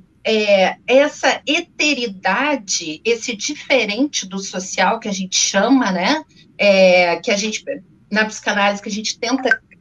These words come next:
classificar no sentido de fazer uma teorização nesse sentido, então entraria a mulher,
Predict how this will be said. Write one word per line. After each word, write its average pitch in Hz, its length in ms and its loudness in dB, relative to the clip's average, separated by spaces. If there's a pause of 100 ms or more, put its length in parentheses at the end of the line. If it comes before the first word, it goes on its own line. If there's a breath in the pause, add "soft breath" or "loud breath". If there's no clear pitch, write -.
(120)
classificar 247 840 -2
no 254 100 4
sentido 220 520 -6
de 190 180 -6
fazer 202 360 0
uma 262 180 4
teorização 196 800 0 (260 loud breath)
nesse 208 320 -4
sentido, 202 680 0 (200)
então 233 180 2
entraria 190 680 2 (180 loud breath)
a 220 80 4
mulher, 226 840 4